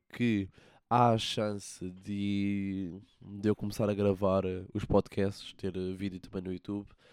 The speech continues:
Não, não, não quero tornar isto uma cena que se calhar vai acontecer, é só uma ideia que eu tenho.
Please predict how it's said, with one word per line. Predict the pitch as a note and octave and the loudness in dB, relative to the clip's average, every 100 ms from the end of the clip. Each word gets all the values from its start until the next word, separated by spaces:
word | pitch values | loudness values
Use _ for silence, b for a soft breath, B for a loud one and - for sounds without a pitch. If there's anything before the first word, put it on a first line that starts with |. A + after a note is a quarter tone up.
| B B | B B
Não, | - B2 B2 A#2 | -8 -4 -4 -4
não, | A2+ A2+ A2 | -4 -4 -4
não | G#2+ G#2+ | -6 -8
quero | - A2 G#2+ G#2 | -6 -6 -4 -8
tornar | A2 G#2+ G2+ | -10 -8 -6
isto | G2+ G2 G2+ | -6 -10 -12
uma | G2+ | -10
cena | G2 - F#2+ F#2 F#2 _ | -10 -10 -10 -8 -10 _
que | F#2+ F#2 F#2 F2+ F#2 | -10 -8 -6 -8 -10
se | - | -8
calhar | F#2+ F#2+ | -6 -4
vai | F#2+ | -6
acontecer, | - G2+ - B2 | -8 -8 -6 -6
é | G#2+ | -6
só | - | -6
uma | A2+ A2 | -4 -2
ideia | G#2 G#2 | 0 0
que | G#2+ | -2
eu | |
tenho. | G2 B2+ B2+ B2+ | -4 -2 -2 -4